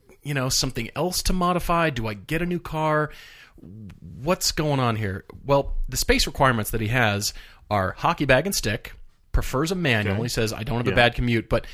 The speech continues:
Speaker 1: he would be willing to get automatic if the right car comes up.
Speaker 2: Okay.
Speaker 1: Okay. Now, he says the roads around his house aren't very good, but this car might go to an occasional autocross. You'd think.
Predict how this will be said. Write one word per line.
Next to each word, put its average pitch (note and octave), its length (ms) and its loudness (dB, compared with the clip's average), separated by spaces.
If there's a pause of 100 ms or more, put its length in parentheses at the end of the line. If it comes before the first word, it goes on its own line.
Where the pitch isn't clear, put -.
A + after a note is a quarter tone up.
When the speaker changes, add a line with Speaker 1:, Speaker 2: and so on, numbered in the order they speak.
(160)
Speaker 1:
he B2+ 160 0
would C#3+ 280 0
be C4+ 100 0
willing F#3+ 320 -2
to F3 100 -2
get D3+ 260 -4
automatic C3 800 -4 (280)
if C3+ 220 0
the D3 80 0
right G#2+ 280 -6 (100)
car G#2 280 -6
comes G2 280 -8
up. - 260 -2 (840)
Speaker 2:
Okay. F#2 180 -6
Speaker 1:
Okay. A2 440 -2
Now, C3 160 2
he C3+ 80 2
says D3 180 0
the C3+ 80 -2
roads D#3 220 4
around D3+ 140 4
his C3 80 -2
house B2+ 220 2
aren't A#2+ 120 -2
very A2+ 160 0
good, A#2 300 2
but A2 160 -6
this B2 160 0
car G#2+ 280 0
might G#2+ 380 -2
go D#3 160 -2
to D3 60 0
an C3+ 40 0
occasional B2 360 0
autocross. B2 580 -2 (140)
You'd G2 140 -6
think. G2+ 560 -4